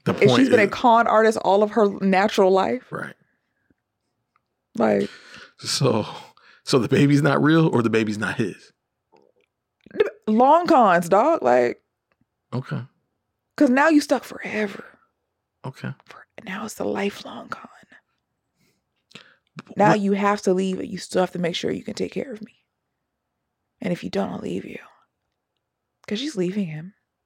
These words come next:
Speaker 2: And again, let's say that she's not a con artist and I'm wrong.
Speaker 1: Okay.
Speaker 2: I'm not mad at her for leaving.
Speaker 1: Okay.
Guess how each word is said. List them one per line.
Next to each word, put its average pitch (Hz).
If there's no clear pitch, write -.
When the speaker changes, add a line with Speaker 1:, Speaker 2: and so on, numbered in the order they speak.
Speaker 2:
And 247
again, 185
let's 202
say 208
that 185
she's 190
not 147
a 151
con 156
artist 151
and 147
I'm 143
wrong. 180
Speaker 1:
Okay. 104
Speaker 2:
I'm 196
not 175
mad 156
at 156
her 156
for 107
leaving. 131
Speaker 1:
Okay. 101